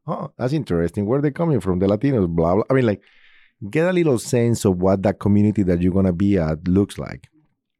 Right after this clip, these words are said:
'Cause that'll help you two ways. You personally, you know, to make sure, you know, whatever you're gonna live, whatever you're gonna do,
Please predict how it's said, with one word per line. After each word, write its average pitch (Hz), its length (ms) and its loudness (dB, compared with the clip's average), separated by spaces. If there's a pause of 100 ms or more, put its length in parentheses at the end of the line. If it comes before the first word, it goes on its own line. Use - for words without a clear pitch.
(300)
'Cause 113 140 0
that'll 117 180 2
help 127 240 0
you 104 60 2
two 120 160 0
ways. 82 340 -2 (500)
You 107 180 2
personally, 104 500 0
you 92 100 2
know, 90 120 2
to 87 120 -4
make 85 200 0
sure, 95 280 2
you 80 80 -2
know, 78 80 -2
whatever 82 260 0
you're 87 140 -2
gonna 87 160 0
live, 87 300 0
whatever 82 240 0
you're 85 160 -2
gonna 85 160 0
do, 87 340 0